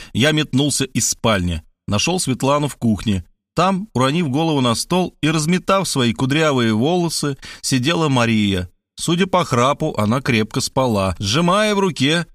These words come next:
трубку сотового. Спала так крепко, что не замечала скандала.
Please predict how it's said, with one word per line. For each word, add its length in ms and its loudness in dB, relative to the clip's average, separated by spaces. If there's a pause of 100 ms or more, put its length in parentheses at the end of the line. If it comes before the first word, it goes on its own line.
(140)
трубку 440 -2
сотового. 760 -2 (280)
Спала 420 0
так 240 0
крепко, 460 0
что 240 -2
не 140 2
замечала 540 0
скандала. 680 0